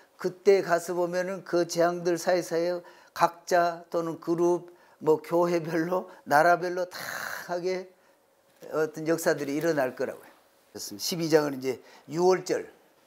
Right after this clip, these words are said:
우리가 잘 아는 유월절, <clears throat> 유월절 얘기입니다.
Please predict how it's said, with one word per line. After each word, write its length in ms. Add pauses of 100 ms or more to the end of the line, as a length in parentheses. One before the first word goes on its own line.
(480)
우리가 160
잘 240
아는 360 (140)
유월절, 540 (600)
<clears throat> 420
유월절 360
얘기입니다. 420